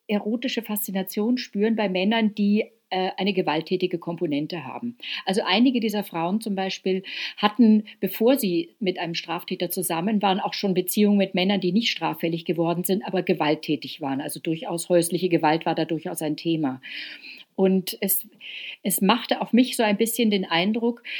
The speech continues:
dass sie, ähm, normale, mit normalen Männern, die nicht gewalttätig wurden, die vielleicht sogar liebevoll und fürsorglich waren, gar nicht so wahnsinnig viel anfangen konnten.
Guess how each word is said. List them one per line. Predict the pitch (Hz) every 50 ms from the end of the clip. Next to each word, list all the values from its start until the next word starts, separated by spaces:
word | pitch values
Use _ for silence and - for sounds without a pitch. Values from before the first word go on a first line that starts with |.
| - - _ -
dass | 214 214 220 214 -
sie, | - 214 208 208 208 - - -
ähm, | 190 190 196 190 196 196 190 196 - - _ _ _ _ _ _ _ _ - 220
normale, | 190 196 190 190 180 180 214 254 269 247
mit | 202 180 - - 190 -
normalen | 208 202 190 185 180 180 208 240 254 226 185 165
Männern, | 160 160 160 170 185 202 214 214 208 180
die | - 185 175
nicht | 185 208 - -
gewalttätig | 226 190 165 147 143 156 156 156 - 175 170 185 180 - -
wurden, | 180 180 180 180 185
die | 170 165
vielleicht | - 165 160 160 160 - - - -
sogar | - 180 - 160 156
liebevoll | 165 175 208 208 214 202 - 190 175 170
und | 170 170
fürsorglich | - 220 220 214 202 170 165 165 175 - -
waren, | 165 170 175 175
gar | 185 170 180
nicht | 208 202 - -
so | 208 180
wahnsinnig | 180 165 170 196 196 190 190 196 - -
viel | 202 190
anfangen | - 220 233 233 - 170 156 143 143 139
konnten. | - - 139 131 127 - - 139 135